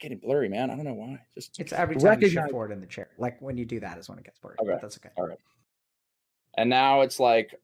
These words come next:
Speaker 1: uh, I, I have seen some growth from streaming. Um, and now I, I, I'm, before I wasn't really comparing, or sorry, before I was comparing, and then I saw some growth,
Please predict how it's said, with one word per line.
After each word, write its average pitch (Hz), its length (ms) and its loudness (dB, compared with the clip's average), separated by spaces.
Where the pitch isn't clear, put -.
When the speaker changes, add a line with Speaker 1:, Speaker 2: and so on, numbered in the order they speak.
Speaker 1:
uh, - 60 -4
I, 101 340 4
I 123 60 6
have 131 120 2
seen 127 160 -4
some 120 140 -10
growth 117 340 2
from 101 600 -2
streaming. 113 640 -2
Um, 92 480 -4
and 101 200 -2
now 101 480 2
I, 107 80 2
I, 110 180 2
I'm, 107 280 -2
before 185 300 4
I 190 80 10
wasn't 160 220 4
really 156 120 2
comparing, 127 600 0
or 135 80 6
sorry, 127 240 4
before 175 240 6
I 135 40 6
was 123 220 4
comparing, 95 420 0
and 110 100 -4
then 120 80 4
I 117 80 6
saw 120 220 4
some 120 160 -6
growth, 113 360 6